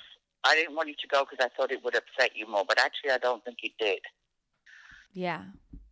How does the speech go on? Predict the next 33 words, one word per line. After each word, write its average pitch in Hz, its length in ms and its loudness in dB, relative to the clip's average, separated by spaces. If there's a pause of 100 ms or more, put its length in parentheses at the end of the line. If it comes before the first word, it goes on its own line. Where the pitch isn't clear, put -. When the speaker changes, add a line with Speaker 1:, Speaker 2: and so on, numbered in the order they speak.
(1040)
Speaker 2:
That's 214 220 2
what 214 120 0
I 196 180 4
was 247 140 2
saying. 170 280 -6
I 170 100 -4
think 208 280 -2
that 208 160 0
I 190 140 2
was 185 140 -4
so 180 400 -2
young 180 580 -2
and 180 300 -4
that 170 280 -2 (840)
I 196 200 4
could 190 220 -6
not 180 260 0
wrap, 175 220 0 (200)
wrap 190 320 4
my 175 100 2
head 196 260 2
around 165 340 0
it, 160 180 -2
and, 170 140 -10
like, 160 260 -10 (400)
the 190 180 -6
only 202 360 0
way 185 300 2
I 185 60 0
could 190 200 -4
have 165 180 -8
possibly 175 720 -4
understood 160 880 -6